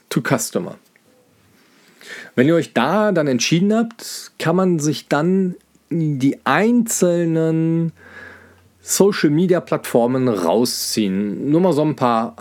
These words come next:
Highlights aus den letzten vier Jahren, die ich halt mit Social Media verbracht habe. Ich sag mal so klassisch: Instagram, Facebook war meine Erfahrung, dass man da mehr B two C-Kunden, also die reinen Privatkunden gefunden hat.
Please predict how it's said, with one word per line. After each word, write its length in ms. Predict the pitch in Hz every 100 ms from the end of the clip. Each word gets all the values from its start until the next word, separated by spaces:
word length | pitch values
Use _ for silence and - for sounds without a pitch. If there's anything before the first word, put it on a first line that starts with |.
| 110
Highlights 800 | 131 156 143 147 143 - -
aus 380 | - 107 123 -
den 180 | 127 113
letzten 1000 | 123 - - - 131 127 120 120 120 113
vier 280 | 117 - 120
Jahren, 580 | 110 107 123 131 117 - 123 131
die 160 | 117 131
ich 160 | -
halt 220 | 120 113
mit 160 | 113 110
Social 300 | 135 123 123
Media 260 | 120 113 101
verbracht 480 | 101 104 135 -
habe. 420 | 135 123 120 123 117 - - - -
Ich 60 |
sag 100 | 110
mal 100 | 110
so 80 | 104
klassisch: 680 | - 107 - 120 104 - -
Instagram, 680 | 160 175 - 135 110 113 110
Facebook 680 | - 131 151 - 147 131
war 140 | 104 92
meine 520 | 95 95 120 156 156
Erfahrung, 800 | 131 127 - 113 117 110 113 107
dass 160 | 95 -
man 140 | 98
da 180 | 98 104
mehr 240 | 107 98
B 200 | 92 95
two 140 | - -
C-Kunden, 880 | - 196 202 190 175 165 156 143 101
also 180 | 82 87
die 120 | 90
reinen 280 | 90 98 90
Privatkunden 680 | 107 117 165 - 160 139
gefunden 520 | 135 120 127 117 117 117
hat. 160 | 113